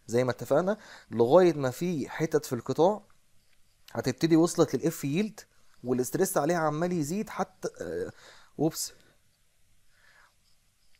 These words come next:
ده بقى شكل الكيرف اول ما ايه، انا دخلت في حته الاف ييلد، بلاقي ان الاجزاء الخ-، ال، ال، الخارجيه وصلت للاف ييلد والاجزاء الداخليه لسه. طيب ما انا مش عايز بقى اوصل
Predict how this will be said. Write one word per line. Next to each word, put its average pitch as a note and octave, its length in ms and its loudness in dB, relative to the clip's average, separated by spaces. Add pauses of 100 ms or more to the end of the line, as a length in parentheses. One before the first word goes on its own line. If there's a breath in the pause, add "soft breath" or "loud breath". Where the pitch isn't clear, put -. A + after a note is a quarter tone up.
(280)
ده C#3+ 80 4
بقى F#3 180 4
شكل F3+ 280 -2
الكيرف E3+ 420 0 (100)
اول F3 400 2
ما C3 120 -4
ايه، D#3+ 280 -4 (320)
انا D3 120 4
دخلت C#3 360 -2
في - 120 -8
حته - 400 -4
الاف - 320 -6
ييلد، D3+ 300 -2
بلاقي E3+ 220 4
ان F3 100 -2
الاجزاء C3 360 0
الخ-، C3+ 360 -4
ال، - 200 -2
ال، A2 440 -4
الخارجيه C3+ 720 -2 (360 loud breath)
وصلت E3 420 4
للاف C#3+ 360 -2
ييلد A2+ 440 -4 (420)
والاجزاء A#2+ 340 2
الداخليه E3 400 4
لسه. D#3 260 2
طيب D3 380 2
ما C#3 60 0
انا C3 120 0
مش B2+ 200 -4
عايز E3 380 4
بقى F#3+ 140 6
اوصل G#3 460 6